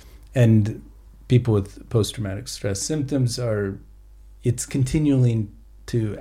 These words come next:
activate them, um, you know, to sort of re-experience some of the fear, the, the, uh, anxiety, activation that, from that actual event. So it's still kinda linked to the stress response.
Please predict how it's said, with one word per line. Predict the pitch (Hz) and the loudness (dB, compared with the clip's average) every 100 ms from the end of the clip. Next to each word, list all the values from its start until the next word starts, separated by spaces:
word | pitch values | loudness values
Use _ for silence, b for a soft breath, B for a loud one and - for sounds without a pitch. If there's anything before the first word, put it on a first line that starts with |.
| - | -2
activate | 123 120 - 104 98 107 - - | 0 0 -2 -2 -2 -6 -8 -4
them, | 98 95 101 110 123 - | -2 0 0 0 -2 -4
um, | 110 104 98 98 98 98 B B B B - | -2 0 0 0 -2 -4 B B B B -18
you | - - 127 107 | -14 -6 -2 0
know, | 95 92 101 - | 0 0 -4 -8
to | - 110 104 | -4 -4 -2
sort | - 104 | -4 -4
of | 104 147 120 117 | -6 -2 2 6
re-experience | 123 123 120 110 - 120 110 101 | 6 8 6 2 -2 -2 -2 -4
some | 110 | -6
of | 98 | -8
the | 92 | -10
fear, | - 123 117 113 110 | -8 -4 -2 0 -2
the, | 101 95 95 107 | -4 -6 -6 -8
the, | 110 107 101 101 110 - 113 101 101 101 | -8 -6 -6 -6 -8 -8 -4 -4 -4 -4
uh, | |
anxiety, | 113 98 - 110 107 107 107 101 98 B B B B - | -2 -2 -2 -2 -2 -2 -2 -4 -6 B B B B -4
activation | 110 98 107 107 107 - 110 101 104 101 104 - - | -4 -2 -2 0 0 -2 -4 -4 -2 -4 -6 -12 -8
that, | - 95 92 - - - | -4 -4 -4 -12 -20 -20
from | - 135 120 110 | -2 4 4 4
that | 101 101 | 2 0
actual | 101 101 - 101 95 | 0 -2 -4 -4 -4
event. | 98 143 131 95 98 - | -2 0 0 0 -4 -10
So | - 120 | -8 -6
it's | 107 | -6
still | - 151 127 | -4 -2 -2
kinda | - 113 | -2 -2
linked | 98 107 135 123 - - - | -2 0 2 2 -2 -12 -6
to | 113 | -4
the | 101 | -4
stress | 95 - - 110 - | -4 -4 -2 -2 -2
response. | 98 - 107 95 95 - | -8 -10 -8 -8 -8 -10